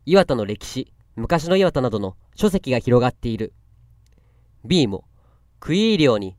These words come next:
広報岩田に目を走らせる。そんなビーモを廊下から見ている疾病、チンゲンじい、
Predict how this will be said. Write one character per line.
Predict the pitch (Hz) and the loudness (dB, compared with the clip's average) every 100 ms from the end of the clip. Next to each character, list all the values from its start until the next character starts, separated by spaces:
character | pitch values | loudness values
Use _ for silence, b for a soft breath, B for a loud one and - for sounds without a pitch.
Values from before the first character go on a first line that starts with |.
| - | 0
広 | 196 185 | 4 4
報 | 139 127 | 2 2
岩 | 135 | 0
田 | 110 | -2
に | 95 90 - | -10 -12 0
目 | 143 | 6
を | 180 | 6
走 | 107 110 | 4 -2
ら | 135 | -2
せ | 135 120 | -2 -4
る。 | - _ _ _ _ _ _ _ _ _ _ _ _ | -8 _ _ _ _ _ _ _ _ _ _ _ _
そ | - 151 | -6 -2
ん | 185 | 2
な | 196 | 2
ビ | 185 156 | 2 0
ー | |
モ | 113 | 0
を | 95 95 _ - | -6 -12 _ -6
廊 | 123 175 | 2 2
下 | 190 | 2
か | 185 | 0
ら | 175 | 0
見 | 190 | 0
て | 151 | -2
い | 110 | -2
る | 98 | -4
疾 | - 117 - | -10 -14 -4
病、 | 143 131 - _ _ _ | 2 2 0 _ _ _
チ | - 156 | -6 -2
ン | 170 | 0
ゲ | 160 | 2
ン | 160 | 0
じ | 143 131 | 0 -4
い、 | 85 | -8